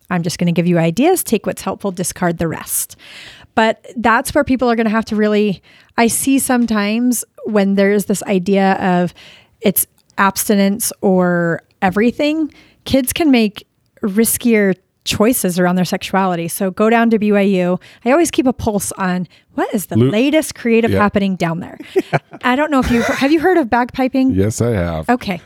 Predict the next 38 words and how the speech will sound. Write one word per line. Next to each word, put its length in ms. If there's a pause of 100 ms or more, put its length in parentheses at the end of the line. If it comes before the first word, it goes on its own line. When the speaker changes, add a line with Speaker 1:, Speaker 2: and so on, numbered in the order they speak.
Speaker 2:
I 80
have 120
college 340
kids 160
that 80
work 160
for 100
me, 160
and 280
a 100
lot 120
of 60
Speaker 1:
Okay. 120
Speaker 2:
them 80
go 140
to 60
Speaker 1:
That 260
Speaker 2:
B 60
Y 60
U, 100
Speaker 1:
was 100
Speaker 2:
so. 340
Speaker 1:
a 40
totally 640
new 460 (320)
thing 300
for 180
me. 260 (400)
The 120
thing 260
that 100
I 80
come 160
back 180
to, 100
I'm 80
like, 160
"There's 320